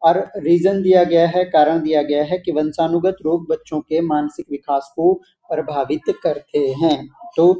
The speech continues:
अ, वंशानुगत रोग बच्चों के मानसिक विकास को प्रभावित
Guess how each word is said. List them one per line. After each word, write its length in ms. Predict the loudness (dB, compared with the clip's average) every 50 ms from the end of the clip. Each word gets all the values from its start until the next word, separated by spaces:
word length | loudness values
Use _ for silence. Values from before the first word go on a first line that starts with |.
| -2 -14 -18 _ _ _ _ -2
अ, 40 | 2
वंशानुगत 920 | 4 4 4 4 2 0 -2 -2 0 0 0 2 2 2 0 -2 -2 0
रोग 260 | 0 2 2 2 2
बच्चों 300 | 0 0 0 -2 -4 -4
के 180 | -2 0 0 2
मानसिक 540 | 2 2 0 0 -2 -4 -4 -4 -4 -4 -4
विकास 580 | -6 -6 -4 -4 -4 0 2 4 4 4 2 0
को 60 | -2
प्रभावित 500 | 0 2 0 0 0 -2 -2 -2 -2 -4